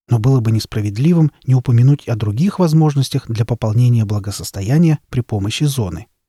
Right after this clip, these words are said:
Потому как появилась бы она на самом деле, предприимчивые и бесстрашные люди стекались бы к ней со всего земного шара. Во всяком случае, на первых порах,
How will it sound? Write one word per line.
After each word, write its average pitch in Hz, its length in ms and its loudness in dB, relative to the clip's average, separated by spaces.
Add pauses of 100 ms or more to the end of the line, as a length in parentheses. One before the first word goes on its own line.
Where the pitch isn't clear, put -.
(680)
Потому 151 300 2
как - 260 -2
появилась 156 520 2
бы 160 120 0
она 170 160 2
на 151 120 2
самом 151 340 2
деле, 156 360 0 (300)
предприимчивые 180 760 0
и 143 100 -2
бесстрашные 151 600 0
люди 175 240 2
стекались 175 640 -2
бы 156 120 0
к - 120 -8
ней 151 160 4
со 139 120 -2
всего 131 300 0
земного 120 400 2
шара. - 380 -6 (460)
Во 107 80 -4
всяком 107 280 -4
случае, 147 460 0
на 160 100 2
первых 139 320 0
порах, 143 340 -2